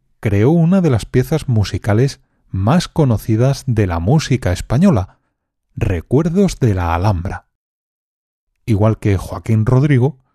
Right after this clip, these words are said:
Francisco Tárrega también sufrió un accidente cuando era pequeño. Su vista quedó bastante afectada. Su padre lo apuntó a clases de música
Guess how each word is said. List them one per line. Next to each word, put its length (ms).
Francisco 640
Tárrega 500
también 460
sufrió 440
un 140
accidente 600
cuando 420
era 200
pequeño. 480
Su 220
vista 340
quedó 360
bastante 680
afectada. 640
Su 160
padre 440
lo 220
apuntó 420
a 100
clases 420
de 100
música 540